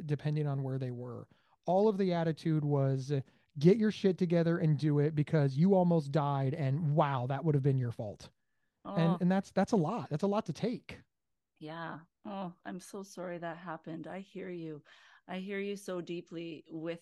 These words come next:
Speaker 2: that. Um, I think sometimes we don't, we also, uh, it's almost like we see the p-, they see us differently. So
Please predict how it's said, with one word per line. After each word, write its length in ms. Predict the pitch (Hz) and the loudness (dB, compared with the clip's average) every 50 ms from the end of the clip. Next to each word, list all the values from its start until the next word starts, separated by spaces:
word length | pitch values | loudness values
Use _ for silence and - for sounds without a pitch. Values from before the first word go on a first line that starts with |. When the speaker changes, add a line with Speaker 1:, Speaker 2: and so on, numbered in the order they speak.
| _ _ | _ _
Speaker 2:
that. 400 | 165 151 147 147 139 - - _ _ _ _ - _ _ _ _ _ | -8 -6 -6 -8 -10 -10 -16 _ _ _ _ -20 _ _ _ _ _
Um, 320 | 175 170 165 160 160 156 - | -6 -4 -4 -4 -4 -6 -8
I 100 | - 190 | -8 -10
think 240 | 196 - 202 190 185 | -8 -6 -10 -10 -10
sometimes 600 | - - 196 196 - 220 190 175 170 165 - 165 | -10 -10 -10 -8 -8 -6 -6 -6 -8 -10 -12 -10
we 160 | 156 180 180 | -8 -8 -6
don't, 580 | 151 175 170 165 170 170 - - _ - - - _ _ _ _ _ _ _ _ _ _ 160 | -6 -6 -6 -6 -6 -8 -10 -12 _ -20 -20 -20 _ _ _ _ _ _ _ _ _ _ -6
we 180 | 170 190 180 | -4 -2 0
also, 800 | 170 175 190 190 - 214 185 185 180 175 170 165 165 151 - - _ | 0 0 -2 -4 -4 -4 -2 -2 0 -2 -2 -4 -4 -6 -8 -12 _
uh, 160 | - - 156 - - _ _ _ _ - | -10 -8 -8 -8 -10 _ _ _ _ -14
it's 180 | - - - | -14 -12 -10
almost 320 | 180 170 185 190 190 - - | -10 -8 -8 -10 -10 -8 -8
like 180 | 180 180 - | -8 -6 -6
we 80 | 180 175 | -8 -8
see 720 | 165 - - - - 220 214 214 214 202 190 180 175 - - | -8 -10 -14 -10 -8 -6 -4 -4 -2 -2 -2 -2 -4 -4 -6
the 80 | 151 185 | -8 -8
p-, 180 | - - - - 160 | -8 -8 -14 -10 -6
they 140 | 190 190 180 | -6 -6 -6
see 580 | - - - - 240 226 226 220 208 190 175 | -8 -14 -12 -8 -6 -6 -4 -2 -2 -2 -2
us 400 | - - 170 170 170 - - - - - | 0 0 -2 -2 -4 -8 -16 -20 -20 -4
differently. 640 | - 208 226 220 - 220 185 127 143 165 165 160 165 | 0 0 0 0 -2 -6 -6 -6 -6 -6 -6 -6 -6
So 420 | 175 - - 180 175 170 170 - | -8 -6 -6 -4 -4 -2 -4 -6